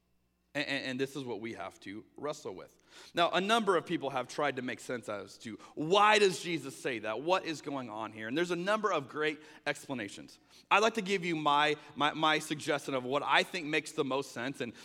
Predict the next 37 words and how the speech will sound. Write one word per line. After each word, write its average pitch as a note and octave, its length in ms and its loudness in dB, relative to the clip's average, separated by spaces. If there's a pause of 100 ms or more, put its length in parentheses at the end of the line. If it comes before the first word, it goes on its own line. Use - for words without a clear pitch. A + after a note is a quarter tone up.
you're C3+ 120 -2
free F3+ 200 -2
to D#3+ 80 -2
disagree D3 400 -2
with C#3 80 -2
this, D#3 240 2
and B2+ 80 -10
if A2+ 80 -12
you've C#3+ 140 -2
got C#3+ 160 0
something D#3 180 -2
that B2+ 100 -6
makes C3+ 220 -6
more C3 140 -4
sense D3 280 -6
to D3+ 80 -10
you, E3+ 220 -4 (260)
roll E3+ 300 4
with E3+ 160 2
that. F#2+ 180 -2 (300)
But C#3+ 140 -2
here's A#3 280 2
what A3 120 4
I F#3+ 180 6
think G#3+ 260 -4
is D#3+ 140 -4
going D3 320 0
on, A2+ 240 -2
and C#3+ 100 -4
here's B3 240 -2
how G#3+ 220 0
I F#3 220 6
would G3+ 200 0
address D3 500 -4
the D#3+ 100 -14
question, B2+ 600 -8 (300)
"Is G3+ 540 4